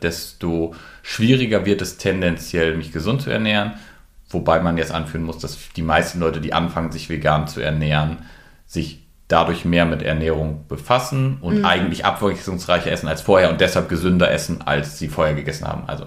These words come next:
Speaker 2: Ja.
Speaker 1: gut. So, aber jetzt darf ich wieder auf Veganern rumhacken, <laughs> nachdem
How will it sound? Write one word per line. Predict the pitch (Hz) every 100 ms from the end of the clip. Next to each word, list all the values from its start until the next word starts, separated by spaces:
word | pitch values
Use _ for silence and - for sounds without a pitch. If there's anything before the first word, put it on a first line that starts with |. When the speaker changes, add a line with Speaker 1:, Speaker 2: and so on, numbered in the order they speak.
| -
Speaker 2:
Ja. | 175 170 -
Speaker 1:
gut. | 78 76 - - -
So, | 80 76
aber | - 92
jetzt | 113 139 - -
darf | 101 95
ich |
wieder | 98 90
auf | 110
Veganern | 92 85 82 82 80
rumhacken, | 107 123 139 160 175 - 113 -
<laughs> | 120 180 104 - 214 - 175 -
nachdem | 110 -